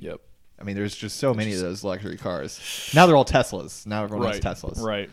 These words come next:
Speaker 1: Everybody
Speaker 2: Porsches
Speaker 1: loves
Speaker 2: are kind
Speaker 1: to
Speaker 2: of out of fashion
Speaker 1: fucking
Speaker 2: now.
Speaker 1: show their shit off.
Speaker 2: Although I've seen plenty of, like, Bentleys and Rolls Royces and all that
Speaker 1: Mm-hmm.
Speaker 2: kind of shit around here.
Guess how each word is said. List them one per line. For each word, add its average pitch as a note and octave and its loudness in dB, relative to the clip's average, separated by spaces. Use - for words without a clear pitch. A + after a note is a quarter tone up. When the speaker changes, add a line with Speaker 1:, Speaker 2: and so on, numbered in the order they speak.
Speaker 1:
Everybody G#2+ -10
Speaker 2:
Porsches A2 0
Speaker 1:
loves G#2+ -4
Speaker 2:
are A2 -2
kind A2 -2
Speaker 1:
to - 0
Speaker 2:
of G2+ -2
out F#2+ 0
of F2+ -6
fashion G2 -2
Speaker 1:
fucking F2 -8
Speaker 2:
now. - -
Speaker 1:
show A2 -4
their G2+ -4
shit A2 0
off. G#2 -2
Speaker 2:
Although B2 4
I've B2+ 6
seen D#3 2
plenty D3 4
of, A2 -6
like, G#2 -8
Bentleys A#2+ -2
and G2 -2
Rolls A2+ 2
Royces A2+ -2
and G#2 -4
all G#2+ 2
that G#2 0
Speaker 1:
Mm-hmm. A2 0
Speaker 2:
kind G#2+ -2
of F2 -8
shit F#2 -8
around F2 -8
here. F2+ -10